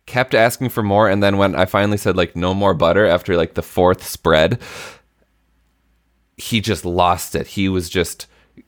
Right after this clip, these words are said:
so inconsolable. And it was the morning, and I just was not at my best. <laughs> And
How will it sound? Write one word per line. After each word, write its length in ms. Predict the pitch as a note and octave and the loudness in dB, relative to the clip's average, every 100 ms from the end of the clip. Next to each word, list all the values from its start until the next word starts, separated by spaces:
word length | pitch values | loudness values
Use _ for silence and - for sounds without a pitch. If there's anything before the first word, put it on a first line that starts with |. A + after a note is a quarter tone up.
| _ _ _ | _ _ _
so 720 | - - - G2 A2 A#2+ B2+ - - | -12 -6 0 4 4 4 0 -4 -2
inconsolable. 1000 | A2 C3 A#2 - F2+ E2+ D#2+ D#2+ E2 - _ _ _ _ _ _ _ - - - _ - | 0 2 0 2 2 2 2 2 2 -4 _ _ _ _ _ _ _ -20 -20 -20 _ -4
And 400 | G2 F2 F2 D#2 | 0 2 0 -2
it 100 | E2 | -4
was 220 | C#2+ E2 | -4 -4
the 80 | D#2+ | -4
morning, 560 | F2 A2+ B2 A#2+ B2 | 0 2 4 2 2
and 180 | D#2 D#2+ | 0 0
I 300 | D#2 D#2 D#2 - _ _ _ | 2 0 -2 -10 _ _ _
just 340 | - F#2 - - | -8 -8 -8 -8
was 260 | E2 D#2+ | -4 -2
not 240 | D#2+ F#2 G2+ | 0 2 2
at 100 | D#2+ | 2
my 160 | F#2+ | 2
best. 520 | E2 D#2+ D#2 - - - | 2 2 2 -2 -8 -8
<laughs> 40 | |
And 100 | - | -6